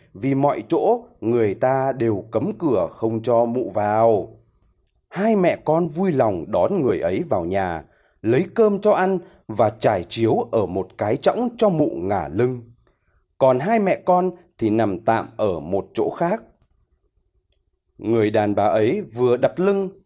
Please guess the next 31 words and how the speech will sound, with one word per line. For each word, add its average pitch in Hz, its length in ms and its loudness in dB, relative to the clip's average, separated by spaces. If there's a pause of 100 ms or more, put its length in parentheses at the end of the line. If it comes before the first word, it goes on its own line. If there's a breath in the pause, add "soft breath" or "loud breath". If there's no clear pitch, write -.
thì 101 120 -2
nằm 98 320 -2
ngủ 85 180 -2
liền, 92 380 0 (440 soft breath)
tiếng 165 300 -2
mụ 156 160 2
ngáy 196 300 -2
như 160 360 0
sấm. 165 440 0 (1160)
Hai 135 320 -4
mẹ 123 240 -2
con 135 280 0
vô 190 360 0
cùng 131 260 0
hoảng 104 200 -6
sợ, 123 300 0 (480 soft breath)
họ 113 140 2
không 165 300 -6
hiểu 107 320 -2 (360 soft breath)
tại 123 220 0
sao 147 240 -2
một 127 220 0
người 123 240 2
đàn 117 300 2
bà 113 260 2
gầy 107 260 0
gò 104 400 2 (240 loud breath)
lại 95 360 -2
có 147 100 -2
thể 101 280 -2
ngáy 80 280 -4